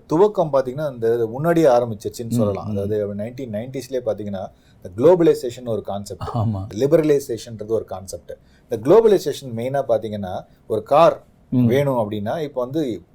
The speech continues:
Speaker 1: மொத்தமா இம்போர்ட் பண்ணி செஞ்சு அப்படியே நம்ம கப்பல்ல கொண்டு வந்து இறக்கிடலாம்.
Speaker 2: ஆமா.
Speaker 1: அது ஒரு வழி
Speaker 2: ஆமா.
Speaker 1: இருக்கு. இன்னொரு வழி என்னன்னா அந்த காருடைய பார்ட்ஸ் வந்து ஒரு ஜப்பான்ல ஒரு பார்ட்ஸ், குறிப்பிட்ட பார்ட்ஸ்,
Speaker 2: சரி.
Speaker 1: அதை வந்து வேற ஒரு இடங்கள்ல மெக்சிகோல அசெம்பிள் பண்ணி அதுக்கப்புறம் வந்து இம்போர்ட் பண்ணி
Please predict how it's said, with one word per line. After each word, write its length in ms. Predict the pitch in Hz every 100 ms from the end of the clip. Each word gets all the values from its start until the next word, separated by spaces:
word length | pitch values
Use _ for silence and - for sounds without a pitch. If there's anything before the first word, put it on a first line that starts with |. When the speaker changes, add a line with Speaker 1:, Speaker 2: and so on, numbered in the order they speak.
| 113
Speaker 1:
மொத்தமா 320 | 117 - 151
இம்போர்ட் 460 | 135 143 165 151 -
பண்ணி 380 | 135 147 170 - _ _ - 131
செஞ்சு 380 | 151 165 156
அப்படியே 320 | 175 - 143 170
நம்ம 220 | 139 127
கப்பல்ல 380 | 123 120 139 127
கொண்டு 200 | 120 123
வந்து 140 | 123
இறக்கிடலாம். 380 | 113 101 92 - _
Speaker 2:
ஆமா. 180 | 113 107
Speaker 1:
அது 180 | 117 127
ஒரு 160 | 120
வழி 160 | 110 107
Speaker 2:
ஆமா. 40 |
Speaker 1:
இருக்கு. 300 | 101 90 92 _ _ _
இன்னொரு 320 | 131 165 214 180
வழி 260 | 139 131
என்னன்னா 340 | 120 101 90 95
அந்த 320 | 127 101 92
காருடைய 420 | 110 143 139 117 101 -
பார்ட்ஸ் 260 | 104 107
வந்து 320 | 101 101 110
ஒரு 120 | 95 85
ஜப்பான்ல 380 | 98 - 117 104
ஒரு 180 | 95 -
பார்ட்ஸ், 300 | 92 90 - - _
குறிப்பிட்ட 420 | - 107 101 92 92
பார்ட்ஸ், 280 | 90 - 87
Speaker 2:
சரி. 340 | - 107 101 -
Speaker 1:
அதை 140 | 104
வந்து 180 | 113 117
வேற 260 | 110 123 120
ஒரு 180 | 113
இடங்கள்ல 300 | 107 113 104 98
மெக்சிகோல 460 | 104 - 117 101
அசெம்பிள் 340 | 87 113 104 95
பண்ணி 300 | 90 107 131
அதுக்கப்புறம் 640 | - 101 135 151 151 151
வந்து 80 | 127
இம்போர்ட் 340 | 123 120 113 -
பண்ணி 300 | 101 151